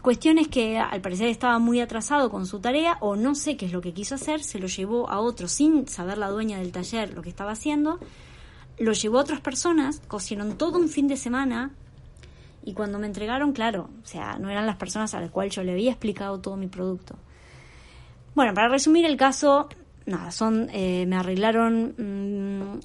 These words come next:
diez, suponete, porque se la llevé, me arregló diez, el resto no, el señor después dejó ese taller, como que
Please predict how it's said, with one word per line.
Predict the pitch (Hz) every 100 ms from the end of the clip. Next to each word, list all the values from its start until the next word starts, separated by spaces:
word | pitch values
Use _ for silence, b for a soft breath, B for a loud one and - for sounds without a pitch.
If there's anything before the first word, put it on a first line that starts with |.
| -
diez, | 208 254 277 302 - - - - - - - -
suponete, | 202 202 233 247
porque | 190 175
se | 180
la | 180
llevé, | 196 214 285
me | 302 202
arregló | 185 196
diez, | 208 285 330 -
el | -
resto | 190 196 - 214
no, | 269 311
el | 285 185
señor | 190 196 190
después | 190 190 185 185 196 190
dejó | 185 208 202 202
ese | 196 185
taller, | 180 196 - 262 262 254
como | 196 185
que | 185 180 180